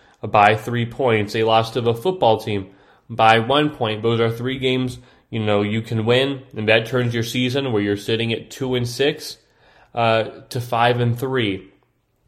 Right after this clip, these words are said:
Uh, so those are big, uh, swings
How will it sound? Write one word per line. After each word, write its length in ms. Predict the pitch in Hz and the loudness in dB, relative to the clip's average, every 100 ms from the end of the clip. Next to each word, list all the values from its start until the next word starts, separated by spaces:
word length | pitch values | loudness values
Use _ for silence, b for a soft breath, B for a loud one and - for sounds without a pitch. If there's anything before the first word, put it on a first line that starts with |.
| _ - - - | _ -20 -18 -2
Uh, 360 | 117 101 101 - | 0 0 -2 -8
so 500 | 120 127 117 113 120 | -4 0 0 0 -2
those 260 | 123 135 | -2 0
are 100 | 127 | 0
big, 360 | 117 117 113 113 B B B | 0 0 -2 -6 B B B
uh, 240 | 117 107 110 | 4 4 4
swings 720 | - 117 120 131 151 156 | -2 -2 0 0 -2 -4